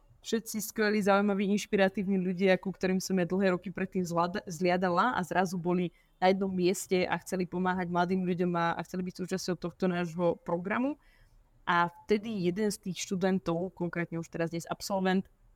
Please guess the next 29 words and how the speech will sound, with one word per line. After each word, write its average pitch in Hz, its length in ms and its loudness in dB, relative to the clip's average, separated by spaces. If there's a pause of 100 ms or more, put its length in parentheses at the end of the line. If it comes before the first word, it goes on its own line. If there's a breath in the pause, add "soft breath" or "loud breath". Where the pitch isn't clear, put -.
(460)
povedal, 180 480 4
že 175 240 0
toto 180 240 -2
je 220 80 2
prvýkrát 196 480 0
pre 190 160 -2
mňa 185 160 0
škola, 190 400 -2
ktorá 185 320 0
ma 180 160 0
baví 160 480 0 (400)
a - 80 -6
kde 180 160 -2
sa 190 160 -4
cítim, 185 240 -2
že 185 80 0
mi 180 80 2
to 180 160 -2
niečo 175 240 -4
dáva. 165 480 0 (560 soft breath)
A - 80 -4
pre 208 160 0
mňa 240 160 0
to 254 80 -2
bol 214 400 0 (160)
ten 233 160 2
moment, 208 560 0 (240)
kvôli 202 240 0
ktorému 196 400 0